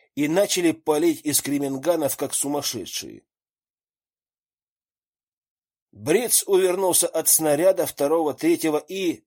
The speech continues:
врезался в забор. Снова взлетел. «Осторожно, пушка!» — крикнул Берграй, прикрывая рой маршала пальбой из глоустеров. Кайнард поймал еще снаряд на хромосфен и шлепнулся в болото.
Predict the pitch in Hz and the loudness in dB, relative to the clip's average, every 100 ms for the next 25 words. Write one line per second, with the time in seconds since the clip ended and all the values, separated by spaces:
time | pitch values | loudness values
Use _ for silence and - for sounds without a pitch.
0 | _ 127 143 180 160 147 135 113 107 98 | _ -4 0 2 2 0 0 -2 -6 -6
1 | 65 76 - _ _ _ _ _ _ - | -12 -18 -20 _ _ _ _ _ _ -10
2 | - 117 135 135 123 139 107 80 - _ | -6 -2 -2 -2 -4 -6 -8 -12 -16 _
3 | _ _ _ _ _ _ _ _ - 131 | _ _ _ _ _ _ _ _ -6 0
4 | 135 190 233 196 175 - 285 - - 160 | 4 6 4 2 0 0 -4 -4 0 0
5 | - _ _ 117 113 113 113 139 139 185 | -2 _ _ -10 -6 -6 -2 -2 0 0
6 | 190 - _ _ _ _ - 151 151 170 | 0 -4 _ _ _ _ -2 0 4 4
7 | 165 170 156 147 143 135 151 151 151 139 | 4 4 4 4 2 2 0 0 -4 -4
8 | 127 123 117 107 120 123 120 110 110 101 | -4 -6 -6 -6 -6 -6 -8 -10 -8 -10
9 | 87 - - - _ _ _ _ _ _ | -10 -12 -14 -20 _ _ _ _ _ _
10 | _ _ _ _ _ _ _ _ _ _ | _ _ _ _ _ _ _ _ _ _
11 | _ 104 101 104 - _ 117 113 107 104 | _ -10 -10 -10 -14 _ -6 -4 -6 -6
12 | 104 104 117 113 - 139 180 202 - 180 | -8 -8 -6 -6 -4 -4 -6 -8 -12 -14
13 | 180 185 175 160 - 185 165 - _ 160 | -10 -8 -6 -4 -4 -6 -10 -14 _ -4
14 | 139 - 139 147 147 117 123 110 98 95 | -4 -4 -6 -6 -8 -8 -8 -10 -8 -10
15 | 67 - 50 | -10 -18 -20